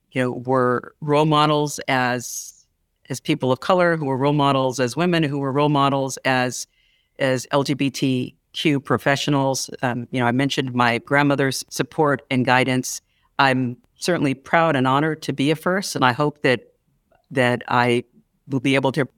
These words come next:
be a role model for others. I was at a reception yesterday afternoon with other court employees, and I had a court employee come up to me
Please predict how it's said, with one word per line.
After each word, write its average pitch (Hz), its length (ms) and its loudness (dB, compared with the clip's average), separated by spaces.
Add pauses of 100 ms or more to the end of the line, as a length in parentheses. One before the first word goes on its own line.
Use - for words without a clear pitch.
(160)
be 170 120 0
a 156 80 2
role 151 160 2
model 143 320 2
for 143 180 -2
others. 135 340 0
I 131 80 2
was 123 180 -2
at 135 120 2
a 131 60 2
reception 127 680 -2 (640)
yesterday 156 380 2
afternoon 139 800 0 (340)
with 139 160 0
other 131 260 2
court 135 400 -4 (240)
employees, 156 480 0
and 139 120 0
I 135 60 0
had 143 220 2
a 131 120 -2
court 147 240 -2
employee 131 300 -2
come - 180 -2
up 180 180 0
to 147 100 -4
me 117 360 -2